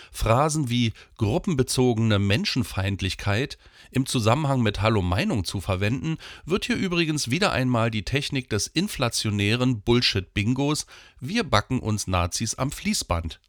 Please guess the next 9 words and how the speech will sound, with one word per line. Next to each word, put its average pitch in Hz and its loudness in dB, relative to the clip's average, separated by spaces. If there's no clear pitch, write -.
zur 110 0
Vollendung 90 -6
geführt. - -8
Zuerst 180 -2
ist - -2
also 143 0
Hallo 151 2
Meinung 117 4
rechtsextremistisch, - -2